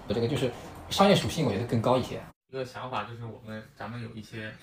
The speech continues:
Speaker 2: 呃，更加，呃，通过这个拟人的技术，然后通过刚才G P T和语音和口型的这种结合集成，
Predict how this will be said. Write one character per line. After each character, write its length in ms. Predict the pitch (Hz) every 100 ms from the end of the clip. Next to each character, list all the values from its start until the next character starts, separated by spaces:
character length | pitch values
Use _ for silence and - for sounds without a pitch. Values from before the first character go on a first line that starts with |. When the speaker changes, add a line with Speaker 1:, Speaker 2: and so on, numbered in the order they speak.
| - - _
Speaker 2:
呃， 560 | - - - 92 87 - - - 117 - - - - - -
更 100 | 110
加， 320 | 113 113 110 - - - - - _ _ -
呃， 240 | - 123
通 220 | - 131
过 180 | 135 120
这 100 | 113
个 80 | 113
拟 120 | 104
人 140 | 92
的 300 | 98 113 104
技 220 | 95 - 120
术， 160 | - - - _ _ _ _
然 200 | 104 98
后 200 | 110 107
通 180 | 101 117
过 100 | 113
刚 100 | 107
才 80 | 107
G 140 | 107
P 80 | 113
T 180 | 113 110
和 420 | 95 95 95 101
语 180 | 98 95
音 160 | 101 104
和 160 | 104
口 180 | 101 101
型 140 | 92 101
的 80 |
这 60 | 101
种 120 | 104
结 160 | 95 104
合 200 | 98 95
集 180 | - 110
成， 320 | 92 90